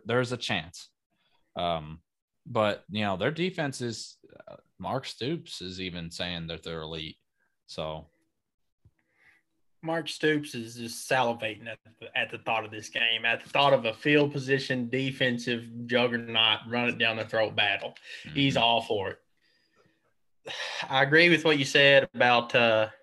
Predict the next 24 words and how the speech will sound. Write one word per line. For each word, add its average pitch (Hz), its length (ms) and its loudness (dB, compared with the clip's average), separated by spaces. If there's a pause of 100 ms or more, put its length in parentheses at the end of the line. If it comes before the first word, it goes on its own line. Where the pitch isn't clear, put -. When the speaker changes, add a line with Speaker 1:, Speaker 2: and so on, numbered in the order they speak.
(120)
Speaker 2:
you 127 100 -2
know, 113 140 2
having 120 200 2
a 110 40 -4
strong 117 300 0
start, 110 440 4 (380)
and 117 180 -4
also 113 720 4
very 117 260 6
much 123 320 0
agree 107 360 2
with 104 180 -6
the 107 80 -20
fact 104 320 -2
that 107 160 2
we 113 120 -6
cannot 110 320 -2
afford 110 320 0
to 104 40 -10
get 104 180 -4
down 104 360 0 (720)
any 117 180 2
more 110 320 2
than 101 380 -10